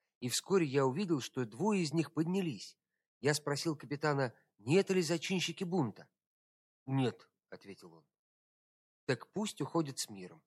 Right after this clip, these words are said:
Мы не будем им мешать", сказал я. "Быть может, это сам Бог пробудил их от сна, чтобы дать им возможность спастись.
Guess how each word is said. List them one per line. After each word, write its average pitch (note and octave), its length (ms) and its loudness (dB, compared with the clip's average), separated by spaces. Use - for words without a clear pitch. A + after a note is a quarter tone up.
Мы F#3+ 220 2
не F#3 120 2
будем C#3+ 380 0
им D3 100 2
мешать", C3 400 -4
сказал F#2 340 -14
я. - 160 -20
"Быть C#3+ 200 -2
может, D#3+ 340 2
это E3+ 160 0
сам D#3+ 340 2
Бог F3 300 2
пробудил D#3 500 2
их D3 140 -2
от C3+ 140 -2
сна, F#3+ 400 0
чтобы C#3 340 0
дать F#3 360 2
им E3 140 2
возможность C3+ 560 0
спастись. - 640 -8